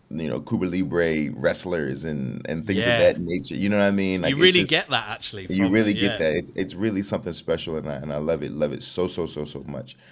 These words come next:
Speaker 1: And then with Jason, with Jason, on the other hand, he's a fine artist.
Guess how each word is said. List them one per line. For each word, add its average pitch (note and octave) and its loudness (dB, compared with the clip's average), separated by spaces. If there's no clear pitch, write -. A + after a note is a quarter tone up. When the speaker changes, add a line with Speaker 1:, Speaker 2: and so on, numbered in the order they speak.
Speaker 1:
And F2+ 0
then G2 2
with F2+ 0
Jason, A#2+ 0
with F2 -4
Jason, A#2 0
on F#2 -2
the E2+ -2
other E2+ 0
hand, E2+ -4
he's A2+ 0
a F#2+ -2
fine E2+ -2
artist. F#2 -2